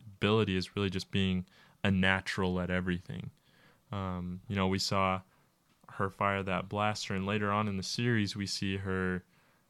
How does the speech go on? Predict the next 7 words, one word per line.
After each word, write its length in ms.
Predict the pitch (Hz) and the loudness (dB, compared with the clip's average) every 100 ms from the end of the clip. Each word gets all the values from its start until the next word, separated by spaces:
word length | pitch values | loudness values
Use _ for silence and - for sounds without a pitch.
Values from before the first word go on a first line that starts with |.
| _ _ _ _ _ - | _ _ _ _ _ -12
um, 360 | 98 92 90 87 | -8 -6 -8 -8
for 220 | - 101 | -4 -4
example, 600 | 90 95 95 92 - 92 - | -2 -4 -4 -4 -4 -8 -6
become 320 | 101 92 104 | -6 -2 0
really 220 | 95 95 92 | 2 0 0
good, 160 | 90 - | -4 -6
or 260 | 98 92 | -4 -4